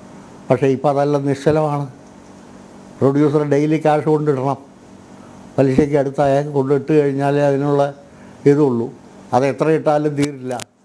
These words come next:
ആ മാതിരിയുള്ളൊരു, ആ, സിറ്റുവേഷനിലാണ് ഇപ്പം നിൽക്കുന്നത്. അപ്പം ഇത്രയും ഇങ്ങനെയുള്ള ഒരു സം-, സംരംഭത്തിൽ, ആ, തീർച്ചയായിട്ടും ആദ്യം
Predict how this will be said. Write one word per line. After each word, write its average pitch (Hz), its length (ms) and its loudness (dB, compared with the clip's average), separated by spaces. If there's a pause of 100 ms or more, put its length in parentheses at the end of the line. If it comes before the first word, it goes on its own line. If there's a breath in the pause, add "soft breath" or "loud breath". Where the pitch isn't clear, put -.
(540)
ആ 123 140 4
മാതിരിയുള്ളൊരു, 147 1080 2
ആ, 139 560 0
സിറ്റുവേഷനിലാണ് 139 800 -2
ഇപ്പം 160 200 -4
നിൽക്കുന്നത്. 127 540 -4 (1080 loud breath)
അപ്പം 110 520 -4 (160)
ഇത്രയും 117 720 0
ഇങ്ങനെയുള്ള 170 460 2
ഒരു 170 120 -2
സം-, 160 320 -4
സംരംഭത്തിൽ, 160 1000 0 (720 loud breath)
ആ, 147 180 4 (120)
തീർച്ചയായിട്ടും 160 720 0
ആദ്യം 151 500 0